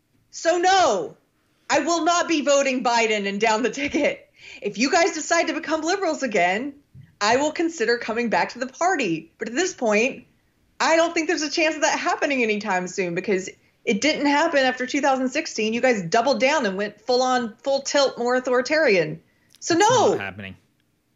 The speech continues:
Speaker 2: It's not happening again.
Speaker 1: <laughs>
Speaker 2: It's not. And, you know, I know a lot of people, m-, maybe n-,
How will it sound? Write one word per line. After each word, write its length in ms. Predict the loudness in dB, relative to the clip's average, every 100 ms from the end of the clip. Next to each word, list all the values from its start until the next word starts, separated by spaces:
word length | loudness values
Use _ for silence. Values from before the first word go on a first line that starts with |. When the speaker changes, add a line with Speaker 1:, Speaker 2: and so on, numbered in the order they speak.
| _
Speaker 2:
It's 200 | -16 -8
not 240 | -8 -8 -8
happening 420 | -10 -8 -8 -8
again. 220 | -14 -16 -18
Speaker 1:
<laughs> 40 | _ _ _ _ _ _ _ _ -20 -20 -20 _ _
Speaker 2:
It's 140 | -14 -10
not. 280 | -10 -10 _ _ _ _ _ _ _ _ _ -4
And, 220 | -4 -2
you 80 | 0
know, 140 | 0
I 120 | 0
know 180 | 2 2
a 40 | 2
lot 180 | 2
of 80 | 0
people, 480 | -4 -2 0 0 -4 -10
m-, 140 | -6
maybe 220 | -2 0
n-, 280 | -2 -6 -16